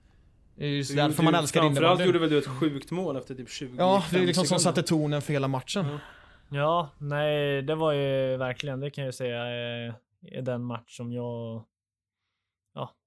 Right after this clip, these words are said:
Speaker 3: den jag tyckt bäst om på de här två, två säsongerna. Där tycker jag att vi har presterat bäst under, under sextio minuter. Eh, och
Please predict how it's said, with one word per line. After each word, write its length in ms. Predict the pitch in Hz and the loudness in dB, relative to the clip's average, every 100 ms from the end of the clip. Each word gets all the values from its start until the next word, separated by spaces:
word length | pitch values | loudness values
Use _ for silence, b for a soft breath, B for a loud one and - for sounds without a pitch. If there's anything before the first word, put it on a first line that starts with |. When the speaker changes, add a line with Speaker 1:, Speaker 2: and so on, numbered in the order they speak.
| _ _ _ - | _ _ _ -10
Speaker 3:
den 220 | 127 135 | -6 -4
jag 140 | 135 | -4
tyckt 160 | 139 131 | -6 -8
bäst 340 | 135 143 - | -6 -8 -10
om 160 | 120 117 | -10 -8
på 60 | |
de 100 | 123 | -8
här 80 | 120 | -8
två, 340 | 117 127 120 117 _ | -10 -8 -8 -8 _
två 100 | 127 | -12
säsongerna. 460 | 123 123 123 120 123 | -10 -10 -10 -8 -8
Där 120 | 120 | -8
tycker 240 | 104 135 | -10 -12
jag 60 | 127 | -10
att 80 | 127 | -8
vi 40 | |
har 100 | 120 | -8
presterat 540 | 117 123 - 127 120 - | -10 -12 -8 -8 -8 -8
bäst 340 | 127 - - | -10 -12 -14
under, 520 | 127 120 117 117 117 | -10 -8 -8 -8 -8
under 180 | 120 120 | -8 -8
sextio 360 | - 120 - 120 | -10 -14 -12 -10
minuter. 460 | 120 139 - 117 _ _ - | -8 -8 -10 -12 _ _ -16
Eh, 300 | 127 123 127 | -10 -10 -8
och 540 | 131 120 120 120 117 | -8 -6 -6 -6 -8